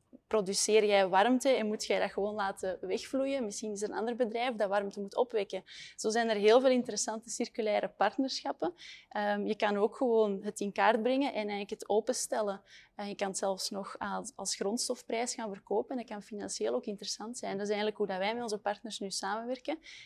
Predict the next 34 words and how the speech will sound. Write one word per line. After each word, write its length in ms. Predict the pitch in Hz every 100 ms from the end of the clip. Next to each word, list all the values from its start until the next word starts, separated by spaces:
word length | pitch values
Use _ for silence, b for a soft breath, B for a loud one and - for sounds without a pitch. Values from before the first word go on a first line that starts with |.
| B
En, 340 | 214 208 214 -
eh, 220 | 202 190 185
grondstoffen, 760 | - 196 208 - 233 - 240
we 60 | 185
merken 340 | 190 - 247
het, 220 | 254 - -
het 80 |
is 240 | 196 - -
dit 200 | 208 202
jaar 240 | 202 196
ook 160 | 196 208
echt 360 | - 202 - -
alleen 260 | - 196 208
maar 220 | 220 214
de 80 | 190
lucht 240 | 190 220
ingeschoten. 640 | 262 254 262 - 254 262 285 B B B
En 120 | - 214
het 180 | 202
heeft 280 | - 226 262
een 100 | 226
bepaalde 460 | 208 208 196 202 185
waarde. 380 | 185 214 233 214
Dus 200 | 202 -
elk, 340 | 220 247 226 - -
eh, 260 | 208 196 196 b b b
elke 240 | - 226 220
grondstof 600 | 208 220 262 - 247 208
dat 160 | 208
je 100 | 208
verliest 720 | 190 190 190 233 349 - -
door 180 | 202 202
alle 220 | 214 208 196
restjes, 460 | 214 - 277 -